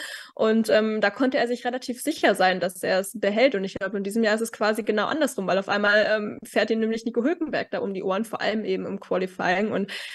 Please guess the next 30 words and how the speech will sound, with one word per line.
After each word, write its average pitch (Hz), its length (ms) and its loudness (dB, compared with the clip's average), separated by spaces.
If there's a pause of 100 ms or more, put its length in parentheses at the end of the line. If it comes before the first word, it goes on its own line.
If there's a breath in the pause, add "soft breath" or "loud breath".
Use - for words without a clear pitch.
(140 loud breath)
ähm, 196 200 2
ich - 100 0
glaube 247 180 10
schon, 277 160 10
dass 247 140 6
er 226 100 6
sein 220 160 4
Cockpit 233 320 -4
behalten 202 340 2
wird, 208 120 0
einfach 196 240 -2
aus 202 160 -4
dem 196 160 -4
Grund, 214 340 0
dass, 185 240 0
ähm, 185 360 0
auch 214 260 4
diese 214 180 4
Nico 220 220 2
Hülkenberg-Entscheidung 202 760 0
Haas, 190 220 0
glaube 196 160 0
ich, 202 80 -6
noch 208 80 -6
mal 202 100 -2
gezeigt 196 380 -2
hat, 214 80 -2
okay, - 260 0
wir 190 80 -4
brauchen 208 440 0